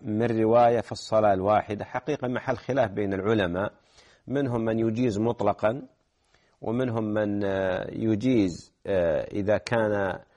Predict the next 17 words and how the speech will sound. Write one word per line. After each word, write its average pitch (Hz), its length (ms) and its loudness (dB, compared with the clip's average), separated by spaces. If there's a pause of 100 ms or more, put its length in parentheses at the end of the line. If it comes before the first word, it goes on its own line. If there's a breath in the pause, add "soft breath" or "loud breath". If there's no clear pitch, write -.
(360 soft breath)
آه، 80 400 -2
ليس 117 380 0
في 107 380 0
الركعة 98 360 0
الواحدة، 101 640 0 (360)
يعني 87 240 -6
مثلًا 107 280 -4
يقرأ 107 400 -2
في 95 180 -6
الركعة 101 320 -2
الأولى 92 380 -2
بقراءة 95 580 -4
حفص - 360 -6
وفي 95 80 -8
الركعة 98 260 -8
الثانية 92 440 -2
بقراءة - 500 -4